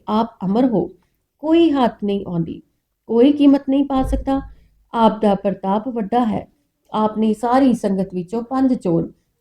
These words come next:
ਕਾਮ, ਕ੍ਰੋਧ, ਲੋਭ, ਮੋਹ ਆਦਿ ਖਤਮ ਕਰ ਦਿੱਤੇ ਹਨ। ਆਪ ਜਿਸ ਅਸਥਾਨ ਉੱਪਰ ਬਿਰਾਜਮਾਨ ਹੁੰਦੇ ਹੋ, ਉਹ ਪਵਿੱਤਰ ਹੈ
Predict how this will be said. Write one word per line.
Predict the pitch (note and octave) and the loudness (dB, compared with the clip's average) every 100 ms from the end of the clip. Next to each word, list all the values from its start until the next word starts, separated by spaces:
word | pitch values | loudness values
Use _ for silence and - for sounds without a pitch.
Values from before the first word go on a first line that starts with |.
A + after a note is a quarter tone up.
| _ - | _ -2
ਕਾਮ, | A#3+ A3+ G3+ F#3 | 2 4 4 2
ਕ੍ਰੋਧ, | E3+ G#3+ A#3 A#3+ G3+ F#3 | -2 0 4 4 4 0
ਲੋਭ, | G3+ C4+ C4+ - | 4 6 6 4
ਮੋਹ | G3 A#3 - | 0 2 0
ਆਦਿ | G3 E3+ A3+ | -2 -4 -6
ਖਤਮ | - D4+ G4+ | -8 -6 -4
ਕਰ | E4 A3 | -2 -2
ਦਿੱਤੇ | E3+ D#3+ - | -2 -6 -8
ਹਨ। | - - _ _ _ _ _ _ _ - | -16 -18 _ _ _ _ _ _ _ -2
ਆਪ | C#4 C#4 A#3 | 4 4 4
ਜਿਸ | C4 C4 - A#3+ | 4 4 2 -4
ਅਸਥਾਨ | A#3+ - A#3 A#3 | -2 0 2 2
ਉੱਪਰ | A3+ - A3 | -2 -4 -2
ਬਿਰਾਜਮਾਨ | G3+ G#3+ G3 F#3+ G3 G#3+ | 2 4 4 4 0 -2
ਹੁੰਦੇ | A3 A3+ G#3+ C#4 | 0 0 0 2
ਹੋ, | C#4+ E3+ - _ _ _ _ | 2 2 -2 _ _ _ _
ਉਹ | E4+ E4+ | -4 -2
ਪਵਿੱਤਰ | - A3 F#3+ - - | 0 0 -2 -4 -10
ਹੈ | - - | -12 -20